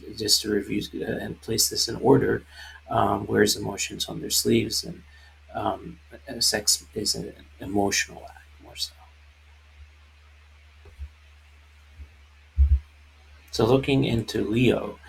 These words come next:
Now, Leo likes, uh, attention in life,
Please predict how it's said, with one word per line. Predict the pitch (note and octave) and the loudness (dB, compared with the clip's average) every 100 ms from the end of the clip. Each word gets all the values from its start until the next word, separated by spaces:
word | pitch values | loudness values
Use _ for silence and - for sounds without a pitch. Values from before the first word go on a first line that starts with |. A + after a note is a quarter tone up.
| - - - - | -18 -18 -18 -2
Now, | G2+ G#2+ | 4 4
Leo | G#2+ B2 C#3 C#3+ | 4 8 8 8
likes, | C3 A2+ A2+ - - - | 4 2 0 0 0 0
uh, | G#2+ G2+ G2+ - | -2 0 0 -2
attention | - - G#2+ - G2 | -4 -2 -2 -2 -2
in | G2 | 0
life, | F#2+ A2 C3+ C3+ - | 4 6 4 -2 -14